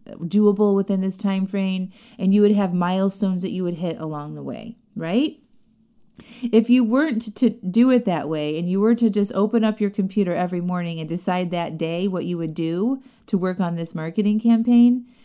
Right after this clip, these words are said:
it would be total chaos. You would waste so much time deciding what to do that day.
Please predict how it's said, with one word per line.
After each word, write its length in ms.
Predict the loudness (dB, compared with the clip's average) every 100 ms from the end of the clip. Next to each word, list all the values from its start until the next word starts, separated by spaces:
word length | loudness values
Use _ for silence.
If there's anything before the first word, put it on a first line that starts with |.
| -20 _
it 140 | 2 4
would 140 | 6
be 100 | 4
total 420 | 2 0 0 0
chaos. 720 | -2 2 2 2 -2 -12 -6 0
You 100 | 0
would 100 | 2
waste 320 | 2 0 0
so 140 | 0
much 260 | 0 0 -4
time 260 | 0 0
deciding 640 | 0 -4 -2 0 2 0 -2
what 220 | -4 -4
to 100 | -4
do 180 | -2 -2
that 200 | -2 -8
day. 360 | -8 -10 -10